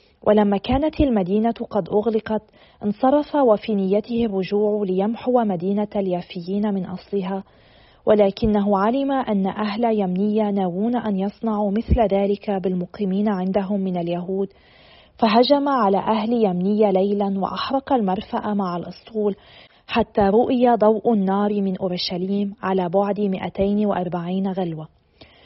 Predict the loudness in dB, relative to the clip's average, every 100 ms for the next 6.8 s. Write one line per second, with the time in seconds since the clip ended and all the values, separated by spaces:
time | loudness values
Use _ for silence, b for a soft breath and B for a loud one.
0 | b b b 0 2 4 4 4 4 2
1 | 0 0 0 0 2 -2 -4 -10 _ _
2 | _ _ _ -4 2 4 4 2 2 4
3 | 4 4 4 4 2 0 0 0 0 -2
4 | -8 -8 -6 -2 0 0 0 0 0 -4
5 | -6 0 0 0 -4 -2 -4 0 0 0
6 | 0 -2 -2 -2 -2 -2 -2